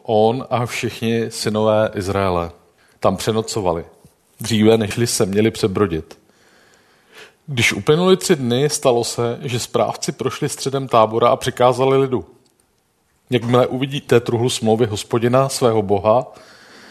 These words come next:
A levické kněze, kteří ji nesou, i vy vyrazíte ze svého místa a půjdete za ní.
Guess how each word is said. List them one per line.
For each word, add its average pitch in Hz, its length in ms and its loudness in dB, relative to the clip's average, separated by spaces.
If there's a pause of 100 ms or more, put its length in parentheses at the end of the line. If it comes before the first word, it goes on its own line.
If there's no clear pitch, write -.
(200)
A - 80 4
levické 147 540 4
kněze, 113 600 0
kteří 123 380 -4
ji 113 100 -4
nesou, 107 560 -4 (720)
i 127 140 6
vy 147 200 2
vyrazíte 123 720 0
ze 101 140 -4
svého 117 340 -2
místa 104 340 -4
a 104 100 -2
půjdete 104 400 -6
za 104 140 -4
ní. 85 280 -10